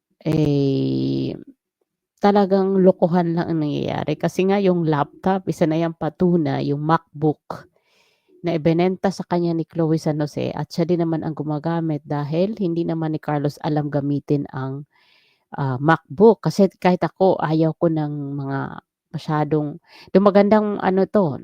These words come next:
brand kasi secured na secured ka. Lalo na pag mahilig ka sa online banking dahil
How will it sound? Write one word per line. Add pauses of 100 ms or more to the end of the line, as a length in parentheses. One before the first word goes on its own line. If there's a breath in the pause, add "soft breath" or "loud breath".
(140)
brand
kasi
secured
na
secured
ka. (340)
Lalo
na
pag
mahilig
ka
sa
online
banking
dahil